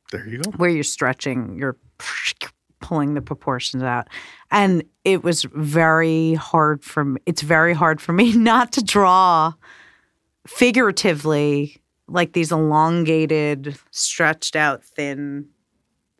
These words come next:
Speaker 2: I, I have to draw with my left hand <laughs> because I, I still do it.
Speaker 1: Mm.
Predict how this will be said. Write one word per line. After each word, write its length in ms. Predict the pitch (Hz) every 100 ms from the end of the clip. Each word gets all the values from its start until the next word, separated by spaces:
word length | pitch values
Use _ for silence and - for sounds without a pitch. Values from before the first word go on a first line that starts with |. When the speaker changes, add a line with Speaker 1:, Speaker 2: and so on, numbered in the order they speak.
| _ _ _ _ _
Speaker 2:
I, 260 | 160 202 -
I 180 | 156 226
have 200 | 269 208
to 100 | -
draw 200 | 214 202
with 120 | 185
my 120 | 185
left 280 | 180 165 160
hand 300 | - 160 - _
<laughs> 80 | - - - - - -
because 320 | 254 285 302 240
I, 200 | 214 208 -
I 140 | 196 190
still 360 | - - 202
do 220 | 170 175
it. 120 | 135 - _ _ _ _
Speaker 1:
Mm. 320 | 143 120 117